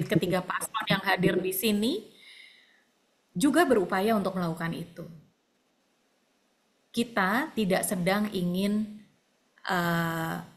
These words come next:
menyerukan siapa yang harus dipilih. Tapi kita ingin menyerukan bahwa sebagai warga negara, kita semua harus membiasakan diri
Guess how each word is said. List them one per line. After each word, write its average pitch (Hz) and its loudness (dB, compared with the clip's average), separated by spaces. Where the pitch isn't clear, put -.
menyerukan 202 2
siapa 214 2
yang 175 0
harus 170 -4
dipilih. 160 -4
Tapi 180 -2
kita 254 2
ingin 214 2
menyerukan 190 2
bahwa 165 2
sebagai 208 4
warga 175 2
negara, 160 -2
kita 240 4
semua 240 2
harus 233 2
membiasakan 185 2
diri 220 4